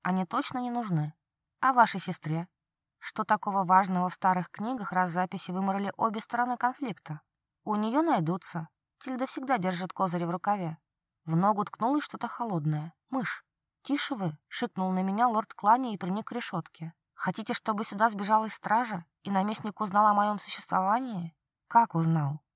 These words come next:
Прижав ладонь к рту, сползла по стене на холодный пол. «Тут какая-то ошибка.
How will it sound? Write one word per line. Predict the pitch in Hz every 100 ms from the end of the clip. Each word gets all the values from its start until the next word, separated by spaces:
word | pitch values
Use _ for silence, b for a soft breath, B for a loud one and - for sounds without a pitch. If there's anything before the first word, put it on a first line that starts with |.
| _ _ _ -
Прижав | 175 175 196 -
ладонь | 190 196 185
к | 190
рту, | 185 247
сползла | 277 - 190 180 196
по | 185
стене | - 185 233
на | 254
холодный | - 202 214 247
пол. | - 185 151 156 _ _ _ _
«Тут | - 175
какая-то | - 208 214 214 247
ошибка. | 277 - 190 - 156